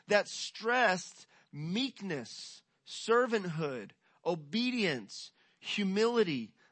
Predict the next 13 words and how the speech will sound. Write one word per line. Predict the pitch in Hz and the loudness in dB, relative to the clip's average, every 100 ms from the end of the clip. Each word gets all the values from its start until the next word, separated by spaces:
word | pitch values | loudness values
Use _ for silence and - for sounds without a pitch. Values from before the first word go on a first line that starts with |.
| - | 0
the | 185 | 2
need | 196 214 254 247 - | 2 2 0 0 -2
to | 208 | -4
follow | - - 220 240 233 | -4 2 4 4 0
Christ | 214 - 208 220 226 185 - | -4 -6 0 2 2 0 -4
in | 185 180 | -6 -6
suffering | - - 247 226 190 170 151 | -6 0 0 0 -4 -4 -4
if | - 185 | -4 -6
one | 180 208 226 | -2 0 2
is | 208 175 | 0 -6
to | - | -8
follow | 175 - 214 214 | -4 2 4 4
him | 185 170 151 147 | 0 -2 -4 -6